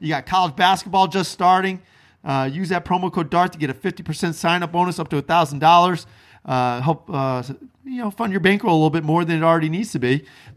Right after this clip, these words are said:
And, uh, don't forget to get all the free picks at W W W gambling chalk talk podcast dot com. They're absolutely free. Uh, you go there, click on the Amazon banner ad, buy yourself something nice. Helps, uh, support the podcast. No additional cost to you. And don't forget, I'm an author.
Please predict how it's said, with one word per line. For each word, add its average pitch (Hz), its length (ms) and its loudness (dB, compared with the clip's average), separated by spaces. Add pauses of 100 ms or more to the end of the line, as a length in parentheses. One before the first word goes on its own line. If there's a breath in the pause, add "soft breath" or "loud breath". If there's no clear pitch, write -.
And, 160 220 0
uh, 165 340 6 (840)
don't 156 180 4
forget 165 260 0
to 147 200 -2 (120)
get 180 120 0
all 170 100 4
the 135 100 -2
free 151 220 0
picks - 580 -4 (680 soft breath)
at 135 260 -2 (580)
W 160 320 0
W 147 300 0
W 143 320 0
gambling 147 580 0
chalk - 360 0
talk 139 280 2
podcast 143 560 2
dot 127 260 2
com. 151 420 0
They're 113 120 -4
absolutely 127 460 -2
free. 165 500 2 (560 soft breath)
Uh, 117 120 -2
you 120 120 -4
go 147 140 6
there, 156 160 4
click 151 240 -2
on 139 160 0
the 139 80 0
Amazon 131 320 0
banner 147 240 2
ad, 147 100 2
buy 135 140 4
yourself 127 280 0
something 120 280 -6
nice. 147 420 -2
Helps, - 380 -8
uh, 113 180 -2
support 110 300 -8
the 107 60 -14
podcast. 127 480 -4
No 117 100 -2
additional 110 320 -6
cost 110 280 -2
to 117 60 -4
you. 123 140 2
And - 540 -10
don't 170 100 0
forget, 165 200 0
I'm 165 80 0
an 165 40 0
author. 175 400 4